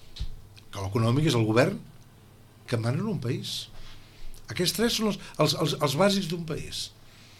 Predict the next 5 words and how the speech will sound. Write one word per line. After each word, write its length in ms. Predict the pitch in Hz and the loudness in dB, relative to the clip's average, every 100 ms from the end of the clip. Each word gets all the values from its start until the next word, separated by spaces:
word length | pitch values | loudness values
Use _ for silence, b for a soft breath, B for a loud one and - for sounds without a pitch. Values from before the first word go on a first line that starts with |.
| b - - - | b -20 -20 -4
Constitucional, 720 | 127 120 131 123 120 147 196 175 | -2 2 2 2 2 2 2 2
judicial 580 | 151 139 139 196 220 226 b b b | 2 4 4 2 0 -6 b b b
i 120 | 120 | -4
governal. 480 | 95 101 101 101 156 - - - - - - - - | 0 0 0 -2 -4 -6 -8 -12 -16 -16 -18 -20 -12
I 160 | 120 | -10